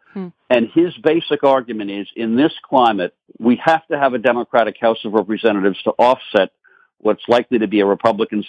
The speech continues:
Speaker 2: Senate and Donald Trump. He has this ironic notion, the only way to be bipartisan is to elect a Democratic House, and that means,
Speaker 1: Hmm.
Speaker 2: folks, in this district,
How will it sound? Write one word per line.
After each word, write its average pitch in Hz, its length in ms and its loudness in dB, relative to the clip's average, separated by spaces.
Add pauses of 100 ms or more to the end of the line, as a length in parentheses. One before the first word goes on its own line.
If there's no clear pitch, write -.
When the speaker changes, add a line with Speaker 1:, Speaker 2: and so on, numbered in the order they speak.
Speaker 2:
Senate 98 300 2
and 95 180 0
Donald 92 320 2
Trump. 82 320 -4
He 107 160 -2
has 113 140 2
this 107 260 -2
ironic 104 540 2
notion, 104 400 -2 (320)
the 113 120 2
only 151 280 4
way 135 180 2
to 117 100 -4
be 107 160 -6
bipartisan 113 840 0
is 98 100 -14 (120)
to 107 100 -2
elect 113 300 2
a 104 40 -2
Democratic 113 640 0
House, 95 280 2
and 107 140 -2
that 131 220 2
means, 107 480 -2
Speaker 1:
Hmm. 208 80 -8 (320)
Speaker 2:
folks, 117 300 2
in 104 100 -2
this 113 240 0
district, 110 400 -2